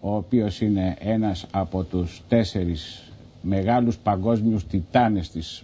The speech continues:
προσοκρατικής φιλοσοφίας, ίσως ο πρώτος και ο μεγαλύτερος, και από τον Αναξημένη, ο οποίος κατά κάποιο τρόπο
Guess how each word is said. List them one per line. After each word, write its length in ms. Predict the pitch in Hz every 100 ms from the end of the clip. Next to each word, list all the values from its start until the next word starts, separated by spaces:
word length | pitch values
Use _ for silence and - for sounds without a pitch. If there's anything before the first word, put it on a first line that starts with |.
| -
προσοκρατικής 800 | 82 80 - 76 73 76 90 87
φιλοσοφίας, 760 | 62 71 71 69 92 95 92 - -
ίσως 580 | 170 123 92 87 - - -
ο 120 | 92
πρώτος 400 | - 113 104 87
και 80 | 92
ο 60 |
μεγαλύτερος, 800 | 85 76 71 85 85 87 120 - - - - - - - - - - - - - - - -
και 280 | - 214 240 -
από 300 | 139 135 139
τον 380 | - 139 139 127
Αναξημένη, 840 | - 120 113 - 90 85 73 65 - - - - -
ο 80 |
οποίος 300 | 127 165 160
κατά 240 | - 120 120
κάποιο 340 | 143 127 120
τρόπο 480 | 98 127 143 147 147